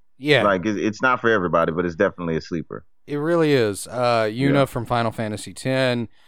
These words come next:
Speaker 1: Um, you know, of course, some Cassandra from Dragon Age Inquisition and Ellie from The Last of
Speaker 2: Oh,
Speaker 1: Us.
Speaker 2: that's a great one.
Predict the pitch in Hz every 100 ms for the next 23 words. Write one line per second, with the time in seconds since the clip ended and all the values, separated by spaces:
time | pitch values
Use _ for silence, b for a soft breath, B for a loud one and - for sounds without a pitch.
0 | b b b 110 104 101 101 98 98 -
1 | _ - 147 135 120 - 170 135 - 110
2 | - 117 - 135 147 151 143 120 104 120
3 | 123 120 123 123 127 127 120 101 117 -
4 | 143 131 - _ _ _ _ 110 104 117
5 | 123 123 110 117 101 101 107 110 98 98
6 | 110 104 107 101 92 87 87